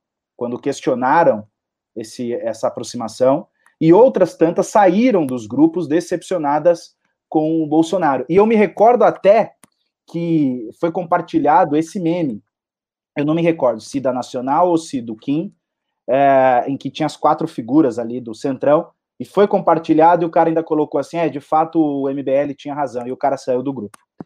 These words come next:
Então, o que que eu po-, o que que eu consigo depreender disso daí? O seguinte: ainda há uma confusão, ninguém entende muito bem por que dessa aproximação.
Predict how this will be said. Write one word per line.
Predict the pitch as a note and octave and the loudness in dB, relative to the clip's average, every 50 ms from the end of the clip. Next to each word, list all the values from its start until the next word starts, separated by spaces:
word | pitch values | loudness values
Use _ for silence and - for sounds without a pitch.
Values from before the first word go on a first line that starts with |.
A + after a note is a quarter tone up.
| _ _ _ _ _ _ _ | _ _ _ _ _ _ _
Então, | - C#3 - A3+ | -4 2 2 4
o | A#3 | 4
que | A#3 C4 A#3 | 2 2 0
que | B3+ | 2
eu | A#3 | 2
po-, | G#3+ - A3 G3 - E3+ | 4 4 4 4 4 0
o | D#3+ | -4
que | D#3+ A3 G#3 | -4 -6 -8
que | - - | -4 0
eu | G#3+ G3+ F#3+ F3 | 2 2 2 2
consigo | D#3+ - E3+ D#3+ - - D#3+ D3 | 0 -2 -6 -8 -6 -8 -6 -4
depreender | C#3 D3+ - - D3+ D3 C#3 C3 B2 | -4 -6 -4 -4 -4 -4 -4 -4 -6
disso | A#2 - - | -8 -8 -6
daí? | B2+ A#2 G#2 F#2 - | -6 -6 -6 -8 -12
O | - | -16
seguinte: | - - G3+ F#3+ B2+ A2 G2+ - - - - - _ _ _ _ _ _ _ - | -12 -10 -10 -8 -8 -10 -10 -12 -14 -20 -20 -20 _ _ _ _ _ _ _ 0
ainda | - F#3 G#3 A#3+ C#4 B3 B3 | 0 2 2 2 4 4 6
há | G3 F#3+ G#3 A#3 | 6 6 6 4
uma | A3+ A3+ G#3+ | 2 0 -2
confusão, | - G#3+ G3+ - A3+ G#3+ D#3+ C#3+ A#2+ A#2+ | -2 -4 -4 -4 -4 -2 -2 -2 -2 -2
ninguém | C#3 C#3+ D#3+ F#3 | -2 -4 -4 -4
entende | G3 F3+ E3 E3+ F3 G3 G3+ E3 E3+ | -4 -4 -4 -4 -2 -2 -4 -4 -6
muito | E3+ E3+ E3 - C#3+ | -6 -8 -8 -8 -6
bem | A#2+ C#3+ D3+ E3+ F3 | -4 -2 -4 -4 -6
por | D#3 - D#3 C#3 - | -6 -8 -8 -8 -6
que | _ - D#3+ F3 | _ 0 0 0
dessa | E3+ F3 E3 - | 0 -2 -4 -4
aproximação. | D#3 - - D#3+ D#3+ - E3 D#3+ E3+ E3 - C3 A#2+ G#2+ | -6 -4 -4 -6 -6 -4 -4 -4 -4 -4 -6 -8 -8 -8